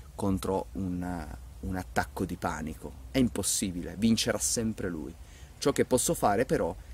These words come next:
è avere la conoscenza e sapere come gestirlo.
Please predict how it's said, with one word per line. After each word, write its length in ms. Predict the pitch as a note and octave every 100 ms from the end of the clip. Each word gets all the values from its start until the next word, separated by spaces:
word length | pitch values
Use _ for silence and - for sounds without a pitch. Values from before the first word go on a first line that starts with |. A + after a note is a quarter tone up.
| -
è 160 | - B2+
avere 260 | A#2+ A2+ G2
la 120 | G2+
conoscenza 960 | - B2+ B2 - F#2+ E2+ E2+ - A#2 -
e 80 | A2
sapere 500 | - B2+ C3+ C3+ B2+
come 640 | - C#3+ D3 D3+ D3+ A2+
gestirlo. 920 | G#2 D3+ - - G2 F2+ F#2 B1 B1